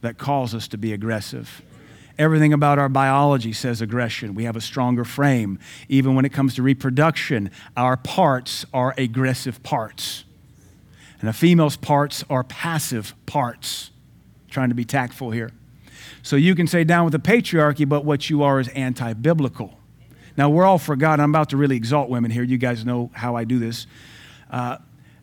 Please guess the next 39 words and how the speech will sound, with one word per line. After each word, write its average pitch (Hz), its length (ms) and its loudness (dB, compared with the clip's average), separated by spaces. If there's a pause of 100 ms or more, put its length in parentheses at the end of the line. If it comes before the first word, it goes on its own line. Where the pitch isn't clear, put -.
(200)
we're 147 220 4
all 170 140 6
for 156 180 0
women 151 380 6
being 143 360 4
glorious 151 560 4
and 127 80 0
exalted 135 560 0
and 127 100 0
in 135 80 4
their 131 120 2
position 131 640 -2
and 131 140 2
in 135 120 2
their 135 100 2
fulfilling 131 480 0
their 127 120 2
roles. 139 300 2
And 127 140 -2 (240)
we've 139 160 6
made 143 160 4
the 139 120 4
argument 143 320 2
over 123 100 -2
the 127 60 -2
last 135 220 -2
couple 139 220 -4
of 123 60 -8
services 131 420 -4
that 127 140 -4 (240)
in 123 160 2
Genesis, 151 480 2
when 135 100 2
it 135 60 -2
says, 135 220 -2
"And 120 140 -2
God 143 300 2
formed 180 420 2
man," 127 440 2